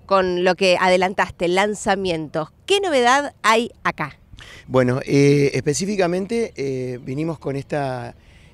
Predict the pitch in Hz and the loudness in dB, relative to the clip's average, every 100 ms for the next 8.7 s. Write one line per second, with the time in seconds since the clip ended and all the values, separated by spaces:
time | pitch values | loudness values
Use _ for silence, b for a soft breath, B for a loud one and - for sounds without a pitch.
0 | - 131 - 147 135 135 127 127 131 151 | -10 -10 -6 -4 -4 -4 -6 -6 -4 -6
1 | 147 123 139 139 - 123 - 117 156 180 | -6 -6 -6 -6 -6 -8 -10 -6 -2 -2
2 | 214 233 - 127 120 127 127 120 - 180 | -2 -8 -8 -10 -8 -10 -10 -10 -2 0
3 | 208 240 247 - B B - 123 131 135 | 2 0 -2 -6 B B -6 -4 -4 -6
4 | 131 - 202 220 233 - 143 - 139 131 | -8 -6 -4 -4 -6 -8 -6 -6 -6 -6
5 | 135 165 190 226 - B B B B - | -4 -2 -2 -4 -10 B B B B -2
6 | 156 185 202 226 214 190 170 180 180 151 | 2 4 2 2 0 0 -2 -2 -4 -4
7 | 151 147 139 - 147 160 165 165 - - | -2 -2 -2 -4 -6 -4 -4 -4 -6 -6
8 | 135 123 170 151 135 113 - | -4 0 2 2 2 -6 -14